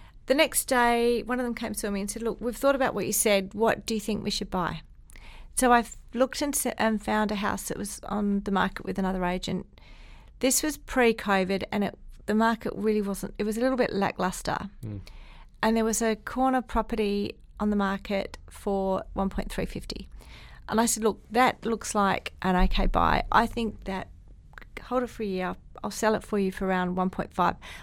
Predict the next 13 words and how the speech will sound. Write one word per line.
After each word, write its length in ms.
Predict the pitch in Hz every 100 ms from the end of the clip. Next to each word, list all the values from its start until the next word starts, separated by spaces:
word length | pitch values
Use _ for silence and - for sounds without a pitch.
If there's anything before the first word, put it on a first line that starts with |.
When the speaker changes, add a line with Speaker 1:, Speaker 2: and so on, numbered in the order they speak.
| - -
Speaker 1:
I 100 | 220
felt 260 | 277 294
its 240 | 285 - -
true 260 | - 240
value 380 | 208 214 202 208
was 100 | 196
sitting 260 | - 214 202
around 160 | 196
the 60 | 190
one 120 | 196
point 220 | 202 196
five, 340 | - 190 220 254 -
but 240 | 233